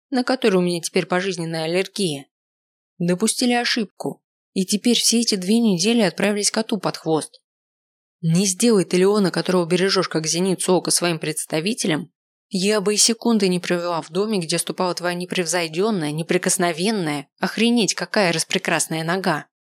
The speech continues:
«Представлять интересы сторон в бракоразводном процессе могут полностью дееспособные люди», проговаривает Влас каждое слово. «Прежде чем заявляться туда, куда тебя не приглашали,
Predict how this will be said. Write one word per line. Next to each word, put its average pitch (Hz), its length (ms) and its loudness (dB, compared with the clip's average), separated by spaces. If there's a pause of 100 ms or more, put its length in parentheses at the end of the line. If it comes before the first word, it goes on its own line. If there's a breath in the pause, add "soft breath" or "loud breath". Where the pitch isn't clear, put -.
(840)
«Представлять 180 880 0
интересы 170 600 2
сторон 170 520 0
в 139 80 -20
бракоразводном 170 840 -2
процессе 190 640 0 (480)
могут 180 420 0 (140)
полностью 202 560 0
дееспособные 175 800 0
люди», 180 380 -2 (840)
проговаривает 170 720 -2
Влас 175 280 -2
каждое 196 400 -2
слово. 175 540 -2 (800)
«Прежде 240 400 2
чем 190 240 2
заявляться 185 560 0
туда, 180 300 0
куда 170 220 -2
тебя 165 260 -2
не 160 120 -2
приглашали, 165 800 -2